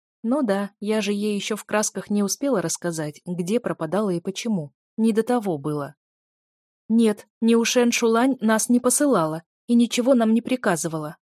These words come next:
но всецело одобрила наше решение». Сразу несколько моих тревог развеялось разом.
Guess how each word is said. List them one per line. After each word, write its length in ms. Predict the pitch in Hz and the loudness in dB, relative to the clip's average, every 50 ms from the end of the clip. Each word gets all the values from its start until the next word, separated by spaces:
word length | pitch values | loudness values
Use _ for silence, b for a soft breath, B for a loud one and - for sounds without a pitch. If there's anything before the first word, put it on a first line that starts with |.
| _ _ _ - | _ _ _ -6
но 180 | 226 214 226 233 | 0 2 2 2
всецело 600 | 226 - - 247 240 - - 226 226 233 247 254 | 2 0 -2 -2 0 0 2 2 4 4 4 4
одобрила 500 | 247 214 202 190 165 175 185 180 185 185 | 4 2 2 2 2 2 2 4 4 2
наше 320 | 185 185 185 - - 196 | 2 0 0 -2 -2 -2
решение». 640 | 196 208 202 - - 196 190 185 185 185 180 185 185 _ _ _ _ _ _ _ _ _ _ _ _ _ _ _ - | -2 -2 -2 -2 -2 -2 -2 0 -2 -2 -4 -6 -8 _ _ _ _ _ _ _ _ _ _ _ _ _ _ _ -16
Сразу 420 | - - 190 185 190 180 185 185 | -10 -6 -2 0 0 0 0 0
несколько 480 | 180 185 185 - - 185 170 - - 170 | -2 -2 -2 -4 -4 -6 -6 -4 -4 -4
моих 260 | 170 170 170 - - | -2 -2 -4 -6 -8
тревог 400 | - - 156 147 165 202 208 - | -10 -10 -8 -6 -6 -6 -6 -4
развеялось 720 | 214 220 214 185 175 180 180 175 180 180 185 180 - - | -4 -4 -4 -2 -2 -2 -2 0 -2 -2 -4 -6 -6 -6
разом. 440 | 160 156 151 143 - 151 147 147 | -6 -6 -6 -6 -8 -8 -10 -12